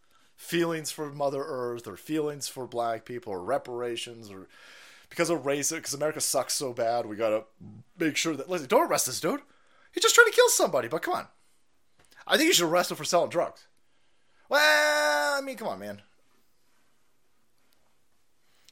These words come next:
Somebody's sitting there going, "Drugs should be legal." I hear you. I'm a Ron Paul supporter. But you better understand, you're always gonna have crazy people like this.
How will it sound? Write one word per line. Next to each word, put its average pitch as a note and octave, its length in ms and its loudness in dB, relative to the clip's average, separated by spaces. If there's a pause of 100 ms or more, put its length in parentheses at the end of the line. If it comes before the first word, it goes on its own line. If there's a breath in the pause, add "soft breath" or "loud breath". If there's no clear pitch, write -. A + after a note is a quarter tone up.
(720 soft breath)
Somebody's G2+ 280 -8
sitting G#2+ 120 -6
there F#2+ 80 -12
going, E2 200 -12
"Drugs - 280 -2
should - 240 -2
be A2+ 120 -12
legal." G#2+ 360 -12
I G3+ 140 4
hear A#2 220 -6
you. A2 80 -6
I'm C#3+ 140 -4
a C3 60 2
Ron A2+ 240 -6
Paul F#2 260 -6
supporter. F#2 520 -8 (3250)
But G#2 160 -8
you B2 80 -4
better C#3 200 4
understand, D3+ 500 2 (1000)
you're C#3 160 -2
always D3+ 200 2
gonna C#3+ 180 -4
have A#2+ 140 -4
crazy A2+ 280 -4
people A2 280 -10
like E2+ 200 -6
this. D#2+ 300 -10